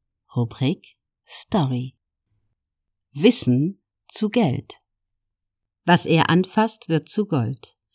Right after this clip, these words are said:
Professor Doktor Oliver Pott ist Mehrfachgründer und hat gleich drei seiner Firmen zu millionenschweren Unternehmen aufgebaut. Dabei ging es ihm zu Anfang gar nicht um Technik.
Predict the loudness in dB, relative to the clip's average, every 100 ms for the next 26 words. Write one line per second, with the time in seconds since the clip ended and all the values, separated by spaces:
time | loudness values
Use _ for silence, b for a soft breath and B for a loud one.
0 | _ 0 0 2 0 0 0 0 -2 -2
1 | -2 -2 -2 -4 -4 -6 -6 -12 -12 -2
2 | 0 0 0 -4 -4 0 2 2 0 -6
3 | b b -6 -2 -2 -4 -2 -2 -2 -4
4 | -2 0 2 2 0 0 2 2 2 -4
5 | -2 0 2 2 2 6 6 4 -2 0
6 | 2 2 0 0 -4 -2 0 0 -2 -4
7 | -6 -8 -8 -6 -8 -12 -20 _ _ _
8 | _ _ _ _ _ _ 4 6 8 8
9 | 8 6 4 4 2 2 4 4 2 0
10 | 0 -6 0 2 4 2 0 -2 -2 -6
11 | -4 -6 -6 -10